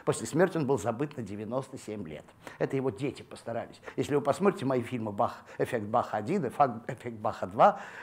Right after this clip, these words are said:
то вы там узнаете очень много интересных и неожиданных вещей про Баха. Так вот, э, вот это вот знание, тайное, скрытое знание,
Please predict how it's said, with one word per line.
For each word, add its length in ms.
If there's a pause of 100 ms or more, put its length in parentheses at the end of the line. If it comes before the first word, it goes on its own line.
то 100
вы 120
там 280
узнаете 420
очень 180
много 180
интересных 540
и 20
неожиданных 600 (320)
вещей 280
про 220
Баха. 280 (420)
Так 180
вот, 360 (840)
э, 400
вот 200
это 140
вот 140
знание, 640
тайное, 540
скрытое 460
знание, 560